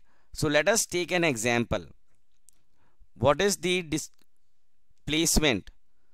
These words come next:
of an object? If the object travels from a point O to a point A, which is sixty kilometers apart, and once again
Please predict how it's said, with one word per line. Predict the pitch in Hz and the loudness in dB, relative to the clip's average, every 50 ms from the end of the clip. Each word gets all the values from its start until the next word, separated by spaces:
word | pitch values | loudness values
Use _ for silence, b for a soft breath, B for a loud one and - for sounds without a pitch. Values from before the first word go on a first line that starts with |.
| - - - - - - - - - - - - - | -20 -20 -20 -20 -20 -20 -20 -20 -20 -20 -18 -6 -2
of | 120 127 - - | 0 0 2 2
an | 151 147 143 139 | 2 4 4 4
object? | 127 127 120 107 - 196 214 220 - - - - - - - - - - - - - - - - | 2 2 0 -2 -2 -2 -2 -2 -4 -8 -16 -20 -20 -20 -20 -20 -20 -20 -20 -20 -20 -20 -16 -8
If | - 139 156 - 120 | -6 -4 -4 -4 -4
the | 147 165 - | -4 -4 -2
object | - - 127 120 120 120 156 185 170 131 - - - - - - - - - - - - - | -2 -2 -2 -2 -4 -2 2 2 2 2 0 -6 -20 -20 -20 -20 -20 -20 -20 -20 -14 -8 -4
travels | 123 127 127 135 160 180 196 - | -2 -2 0 2 2 2 2 0
from | - - 156 151 151 151 | 0 2 2 2 4 4
a | 156 156 - | 2 2 0
point | - 131 131 139 139 139 135 135 - - - | -2 -2 0 0 2 2 0 -2 -4 -6 -4
O | 135 139 147 147 160 175 190 - - - - - - - - - - - | -2 0 2 2 2 2 0 0 -4 -12 -20 -20 -20 -20 -20 -16 -8 -6
to | 131 135 139 139 | -4 0 0 0
a | 139 | 0
point | - - 127 127 135 135 139 147 160 180 175 - - - - - | -2 -2 -2 0 2 2 4 2 2 0 -2 -6 -12 -16 -10 -8
A, | 131 135 127 117 113 110 120 139 156 - - - - - - | -6 -4 -4 -2 -4 -4 -6 -8 -10 -14 -20 -20 -20 -20 -10
which | - 107 120 117 | -8 -8 -6 -4
is | 156 151 - | -4 -4 -4
sixty | - 147 - - - - 202 202 | -4 -2 -2 -4 -4 -2 -6 -6
kilometers | 165 175 165 160 151 143 143 117 139 143 - 139 | -4 -2 0 0 0 0 0 -2 -2 -4 -4 -4
apart, | 131 - - 143 135 127 113 107 110 - b b b b b - | -6 -2 0 2 2 2 2 0 -2 -8 b b b b b -6
and | 127 139 139 120 | -4 -4 -2 2
once | 131 147 170 202 196 - | 2 2 2 2 0 -2
again | 170 156 139 170 165 156 143 135 143 | -2 -2 -2 0 0 0 0 -2 -4